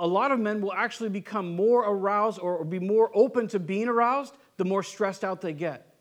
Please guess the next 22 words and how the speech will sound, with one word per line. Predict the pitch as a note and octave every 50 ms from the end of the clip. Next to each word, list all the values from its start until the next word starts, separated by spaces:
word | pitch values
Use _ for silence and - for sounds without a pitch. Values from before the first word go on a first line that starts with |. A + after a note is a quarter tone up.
| _ _ _ _ _ _ _ _ _ _ -
because | E3+ D#3+ - F#3+ E3+ D#3+ D3+ -
se-, | - - - G3 F3+ F#3 E3 - D3+
sex | - - G#3 F#3 F3+ -
becomes | - F3+ - - F3 E3 D#3+ C#3+ -
a | C#3+
release | C#3 C#3 C#3 C#3 D#3 D3 -
for | - B2
them. | G#2+ G2+ F#2+ _ _ _ _ _ _ _ _ _ _ _ _ _ _ _ _ _ _ _ _ _ _ _ _ _ _ _ _ _ _ _ -
Does | - B2+
that | C#3+ D3+ E3
answer | F3+ F#3+ F#3 G#3
any | G#3 G#3+ G#3
questions | - A3+ A3+ A3 A#3 B3 B3 -
for | - B3
anybody | B3+ B3+ A3 B3 B3+ C4
about | C4 B3 B3+ B3+ B3 A3 - G3+ G3+
what | A3+ A#3
marriage | A#3 B3 C4 C4+ C4+
is | C4+ A3
like? | C4 C4 D4 E4 - - - - - - - - - - - - - - - - - - - - - _ _ _ _ _ _ _ _ _ _ _ _ _ _ _ _ _ _ _ _ _ _ _ _ _ _ _ _ _ _ _ _
Right? | - D3+ E3 C4 D4 C#4 - - _ _ _ _ _ _ _ _ _ _ _ _ _ _
So | - - B3+ B3 A#3 - -